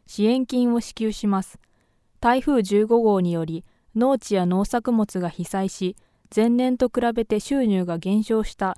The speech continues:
市内農業者などに対し、事業継続を支援するため支援金を支給します。対象者、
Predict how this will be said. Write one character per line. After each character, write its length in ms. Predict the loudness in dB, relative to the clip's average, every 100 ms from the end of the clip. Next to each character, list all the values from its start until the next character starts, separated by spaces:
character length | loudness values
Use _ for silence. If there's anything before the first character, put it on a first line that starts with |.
| -10
市 180 | -8 -2
内 220 | 0 2
農 220 | 2 0
業 200 | 0 0
者 140 | 0 0
な 120 | 2
ど 120 | 2
に 100 | 0
対 240 | -4 -6 -6
し、 260 | -10 -12 _ _ _ -6
事 180 | -2 2
業 180 | 2 2
継 220 | 0 -2
続 320 | -2 -4 -2
を 80 | -2
支 200 | -2 0
援 180 | 0 0
す 120 | -4
る 100 | -6
た 160 | -2 -2
め 200 | -2 -6
支 220 | -8 -2
援 180 | 0 0
金 260 | 0 0 0
を 80 |
支 160 | -2 -4
給 180 | -2 -2
し 160 | -2
ま 140 | -2 -4
す。 160 | -8 -20 _ _ _ _ _ _ _ _
対 200 | 0 0
象 240 | 2 2 2
者、 280 | -2 -6